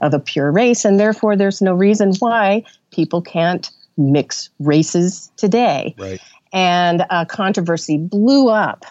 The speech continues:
Speaker 1: um, on the floor of the Senate and in both houses of Congress, actually,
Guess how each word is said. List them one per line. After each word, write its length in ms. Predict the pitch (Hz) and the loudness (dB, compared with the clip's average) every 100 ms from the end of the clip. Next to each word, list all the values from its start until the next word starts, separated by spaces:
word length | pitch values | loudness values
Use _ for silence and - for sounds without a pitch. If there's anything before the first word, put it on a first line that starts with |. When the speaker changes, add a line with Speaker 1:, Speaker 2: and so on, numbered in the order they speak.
| - | -6
Speaker 1:
um, 360 | 175 160 156 156 | -2 0 0 0
on 140 | 160 | 0
the 60 | 147 | -4
floor 260 | - 165 135 | -2 -2 0
of 80 | |
the 60 | 92 | -2
Senate 480 | - 220 208 196 185 | -2 0 2 2 0
and 180 | 151 127 | -2 -2
in 220 | 160 160 | 0 2
both 180 | 220 208 | 2 0
houses 360 | 131 139 131 | -4 -4 -14
of 100 | - | -18
Congress, 420 | - 147 139 139 | -16 -12 -12 -8
actually, 540 | 151 139 - 139 131 | -6 -8 -8 -4 -4